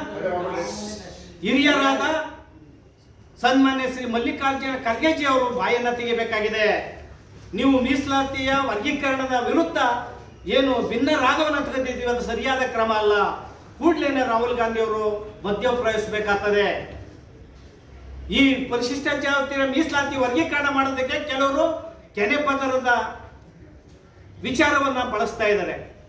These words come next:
ನಾನಾದ್ರೂ ಹೇಳ್ತೇನೆ, ಸಂವಿಧಾನದಲ್ಲಿ, ಸಂವಿಧಾನದ ಅನುಚ್ಛೇದ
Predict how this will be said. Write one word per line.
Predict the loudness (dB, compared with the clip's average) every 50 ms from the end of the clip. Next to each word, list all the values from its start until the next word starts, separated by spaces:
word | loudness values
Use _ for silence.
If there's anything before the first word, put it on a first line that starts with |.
| -18 -8
ನಾನಾದ್ರೂ | -2 0 0 2 2 2 2 0 2 4
ಹೇಳ್ತೇನೆ, | 4 4 4 4 2 0 0 2 2 2 0 -2 -6 -12 -16 -18 -18 -18 -14 -4 -2
ಸಂವಿಧಾನದಲ್ಲಿ, | 0 2 4 4 4 4 2 2 2 2 2 0 0 2 2 0 0 -2 -4 -10 -14 -18 -20 -20 -20 -20 -20 -20 -20 -20 -20 -20 -20 -20 -20 -20 -20 -18 -10 -2
ಸಂವಿಧಾನದ | 0 2 2 2 2 2 2 2 2 2 2 2 2 2 0 0 -4 -8 -4 -2 -2
ಅನುಚ್ಛೇದ | 0 0 -2 0 0 2 2 4